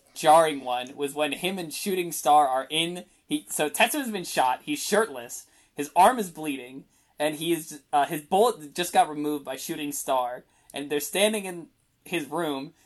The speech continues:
and then he's like, "I'll stay until you're well." And then there's this white cut, and Tetsu's gone,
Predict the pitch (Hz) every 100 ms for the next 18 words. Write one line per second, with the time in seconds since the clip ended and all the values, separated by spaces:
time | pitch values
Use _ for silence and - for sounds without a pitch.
0 | _ - 143 151 165 156 143 139 135 156
1 | - 170 165 139 147 151 139 123 135 131
2 | 123 131 _ _ 135 175 233 208 185 143
3 | 127 165 220 - 160 135 - - 143 -
4 | 190 - 175 151 156 156 127 143